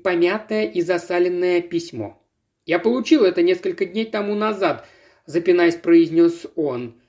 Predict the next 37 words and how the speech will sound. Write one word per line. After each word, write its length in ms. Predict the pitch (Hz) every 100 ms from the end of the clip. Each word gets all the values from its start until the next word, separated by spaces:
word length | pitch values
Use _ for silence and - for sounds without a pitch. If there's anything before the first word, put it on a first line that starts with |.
| _ -
«Я 200 | 190 196
приехал 580 | 202 196 202 202 202
бы 300 | 180 196 196 202
раньше, 500 | 220 262 160 - 151
но 120 | 170
мой 220 | 185 185
отец 300 | 180 233 233
исчез 400 | 226 214 - 269
куда-то. 560 | - 185 165 151 123 -
У 160 | - 180
него... 500 | 185 190 226 214 214 - _ _ _ _ _ -
я 140 | 170
не 100 | 202
понимаю, 380 | 220 233 226 117
в 80 | -
чем 240 | 143 151
дело». 340 | 139 110 - - _ _ _ _ _ _
Эллери 460 | 185 185 190 226 254
выхватил 540 | 202 180 180 170 170
письмо 440 | - 165 - 165 175
из 220 | 165 143
его 320 | 139 143 147
вялых 480 | 131 120 113 110 _
пальцев. 480 | 107 98 - 208 - _ _ -
Оно 200 | 269 269
было 280 | 202 190
нацарапано 800 | 175 170 - 175 185 190 180 175 -
на 100 | 165
листке 420 | 165 165 - 208
обычной 600 | 208 165 165 214 - 165
оберточной 560 | 151 160 - - - 143
бумаги 420 | 151 180 233 208
и 180 | - 160
вложено 560 | 170 254 233 226 220 165
в 80 |
дешевый 420 | 131 120 151 180 170
конверт. 560 | 135 117 98 92 _